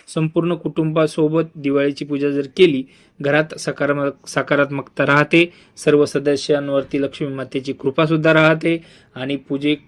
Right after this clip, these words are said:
पूजा करताना कोणत्या गोष्टीची काळजी घ्या, तर ही महत्त्वाची आहे की पूजा करणाऱ्या व्यक्तीचे तोंड हे उत्तर किंवा पूर्व दिशेला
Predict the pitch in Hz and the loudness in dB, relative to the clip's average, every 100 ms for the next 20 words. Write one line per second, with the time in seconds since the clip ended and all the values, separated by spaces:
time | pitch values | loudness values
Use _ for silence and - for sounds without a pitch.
0 | _ 147 147 147 156 151 160 131 139 - | _ -2 2 2 2 0 -2 -2 -8 -12
1 | _ _ 151 156 165 170 165 156 160 165 | _ _ -2 0 4 4 2 0 -6 -4
2 | 160 147 139 143 139 165 135 - - _ | -2 0 -2 -2 0 0 0 -4 -16 _
3 | _ _ - 151 156 156 _ _ _ 175 | _ _ 2 4 4 0 _ _ _ 0
4 | 180 170 165 165 160 160 165 165 156 156 | 2 2 2 2 4 2 0 0 0 2
5 | 151 151 151 151 139 - 143 143 - 151 | 0 2 2 2 2 -2 -4 -4 0 0
6 | 143 147 170 143 - _ 175 165 165 151 | 0 -2 -2 -6 -10 _ 0 2 2 2
7 | 156 160 143 143 131 135 135 | 2 0 2 2 0 -2 0